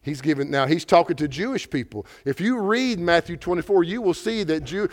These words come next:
Jesus told, he said, because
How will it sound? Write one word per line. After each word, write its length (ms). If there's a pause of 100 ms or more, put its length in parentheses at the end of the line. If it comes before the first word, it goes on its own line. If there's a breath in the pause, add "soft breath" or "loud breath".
(180 loud breath)
Jesus 480
told, 680
he 120
said, 260 (280 loud breath)
because 380